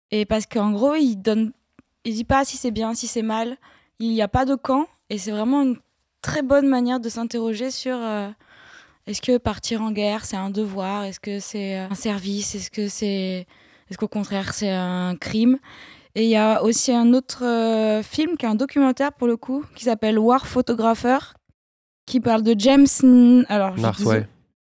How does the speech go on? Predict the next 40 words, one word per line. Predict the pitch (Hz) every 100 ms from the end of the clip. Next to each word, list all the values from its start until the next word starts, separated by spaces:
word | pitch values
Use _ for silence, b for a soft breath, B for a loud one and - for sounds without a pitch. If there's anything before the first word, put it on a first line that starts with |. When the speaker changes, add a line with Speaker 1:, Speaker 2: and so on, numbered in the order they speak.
| _
Speaker 1:
il | 233 220
est | 214
assez | 214 214 285
re-, | 269
enfin, | 254
il | 240
est | 240
assez | 247 302
retournant | 302 - 262 254
sur | - 240
justement | 226 247 254 240 240 240 226
le | 233
rôle | 226 240 294
que, | 285 262 220
qu'ont | 214 240
les | 233
médias, | 220 214 202 214 233
qu'ont | 226
les | 214 202
artistes, | 196 - 247 240 214
euh, | 196 190 - -
par | 220
rapport | 202 208 101
à |
la | 101 190
guerre. | 185 170 B B B
Donc | 214
c'est | 220
vraiment | 214 269 302
deux | 240 294 302 294 294 -
Speaker 2:
Tu | -
l'as, | 107
tu | 101 113
l'as | 110
vu | 113
récemment, | 110 135 185
non, | 175 160 139
euh, | 131
War | 123 -
Photographer ? | 127 127 127 170